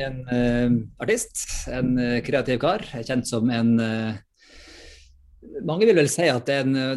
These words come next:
våghals og litt galning. Jeg hadde jo en sommerjobb der jeg kjørte motorsykkel på stram line førti meter over bakken i en familiepark i Saudi-Arabia, sammen med en Rambo. Kom i Vesten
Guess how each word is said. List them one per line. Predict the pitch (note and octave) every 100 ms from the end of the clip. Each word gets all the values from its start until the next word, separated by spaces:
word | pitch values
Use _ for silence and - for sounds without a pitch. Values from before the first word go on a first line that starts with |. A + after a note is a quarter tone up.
| B2+
våghals | B2 D#3 C#3 B2+ G#2+
og | A#2+
litt | B2+ B2+
galning. | B2+ C#3 B2 A2+
Jeg | A2+
hadde | B2
jo | C3+
en | A2 A2+
sommerjobb | A2 - C#3 C#3 C3 G2+
der | G#2+ A2
jeg | A2
kjørte | B2 A#2 C#3
motorsykkel | D3+ D#3 D#3 - A2 G2+
på | A#2+
stram | - C3+ A#2
line | A2+ A#2+ A#2 A2
førti | A#2+ -
meter | A2+ A2+ - A2
over | A#2 A2
bakken | A#2 A#2 - A2 G#2 A2+ -
i | B2+ B2 B2+
en | A#2+ A#2 A#2
familiepark | A#2 C3+ D3 E3+ A#2+ G#2+ -
i | C#3
Saudi-Arabia, | - E3+ B2 G#2+ G2 F#2+ - _ _
sammen | - B2+ A#2
med | A2
en | G#2 - -
Rambo. | A2+ A2 A2+ - _ _ - - - _ F#3 - - - _ _ _ _ _
Kom | D#3 C#3+
i |
Vesten | C3+ C#3 -